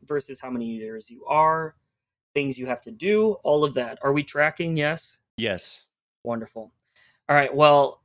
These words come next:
Speaker 1: I'm excited about it. Michael, just for our listeners, and listeners as kind of a little warm-up,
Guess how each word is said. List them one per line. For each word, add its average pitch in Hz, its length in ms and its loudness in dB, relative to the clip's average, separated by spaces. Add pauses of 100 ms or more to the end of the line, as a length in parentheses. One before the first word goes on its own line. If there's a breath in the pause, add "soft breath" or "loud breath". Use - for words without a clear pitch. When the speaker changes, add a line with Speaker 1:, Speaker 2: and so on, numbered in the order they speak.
(100)
Speaker 1:
I'm 180 220 2
excited 131 380 -2
about 120 240 2
it. 127 200 -2
Michael, 147 560 4
just 165 320 -6
for 170 120 -4
our 143 140 4
listeners, 127 520 -2
and 135 180 -4
listeners 147 440 -4
as 131 120 -6
kind 160 180 -6
of 156 60 -4
a 143 40 -2
little 131 500 0 (200)
warm-up, 131 640 2